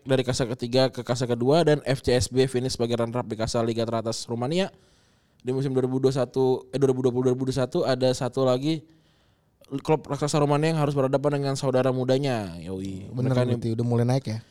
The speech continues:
Speaker 1: Benar. Jadi yang selama ini kita Liga Champions adalah Steaua palsu. Dalam tanda kutip sebenarnya gitu ya. Polit-, politik juga pada akhirnya membuat klub ini memiliki dualisme kepemilikan dan membingungkan fans yang hanya menikmati sepak bola aja.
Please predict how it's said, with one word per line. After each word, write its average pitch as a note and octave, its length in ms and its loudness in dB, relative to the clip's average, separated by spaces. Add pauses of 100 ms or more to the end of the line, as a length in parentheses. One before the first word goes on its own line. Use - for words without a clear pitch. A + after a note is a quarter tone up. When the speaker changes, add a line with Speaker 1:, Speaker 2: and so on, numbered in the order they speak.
(200)
Speaker 1:
Benar. G2+ 400 -4
Jadi D3 480 4
yang D3+ 80 2
selama C3 240 0
ini B2+ 80 0
kita B2 160 0
Liga A#2+ 240 0
Champions C#3 240 -2
adalah C#3 160 2
Steaua B2 240 2
palsu. B2 560 -4 (960)
Dalam A#2+ 240 -2
tanda B2 160 0
kutip C#3+ 160 2
sebenarnya A2 480 -4
gitu F#2 240 -10
ya. G2+ 160 -6
Polit-, A2+ 400 -2
politik C3+ 480 0
juga C3+ 320 2 (400)
pada B2+ 160 4
akhirnya C3 320 2
membuat B2 240 2
klub - 240 -2
ini B2 80 -2
memiliki A#2 400 -2
dualisme G#2+ 400 -2
kepemilikan G#2 480 -6
dan A2+ 160 -6
membingungkan A2 560 -4
fans A#2+ 240 -2
yang A2 160 -2
hanya B2 160 -4
menikmati A2 320 -6
sepak G#2+ 240 -8
bola F#2+ 320 -10
aja. - 240 -18